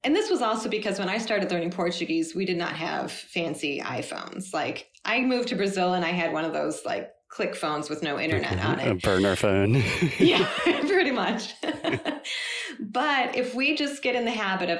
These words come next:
Speaker 1: every single day grabbing your phone, hitting record, putting the date on it, and just speaking. It, no one has to listen to it,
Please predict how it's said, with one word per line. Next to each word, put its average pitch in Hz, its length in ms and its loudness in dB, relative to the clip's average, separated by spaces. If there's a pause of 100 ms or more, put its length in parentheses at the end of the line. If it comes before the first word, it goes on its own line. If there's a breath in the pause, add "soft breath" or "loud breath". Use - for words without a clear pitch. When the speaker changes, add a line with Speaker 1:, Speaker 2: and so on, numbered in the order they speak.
Speaker 1:
every 214 280 0
single 196 340 -2
day 151 500 -2
grabbing 240 500 0
your 302 120 2
phone, 190 420 0
hitting 240 480 0
record, 165 720 0 (540 loud breath)
putting 220 280 2
the 254 100 2
date 208 240 0
on 170 180 0
it, 170 180 -2
and 180 160 0
just 170 460 -4 (220)
speaking. - 1080 -4 (260 loud breath)
It, - 220 -6
no 208 260 2
one 254 160 4
has 226 300 0
to 233 120 0
listen 190 360 -2
to - 200 -6
it, - 200 -6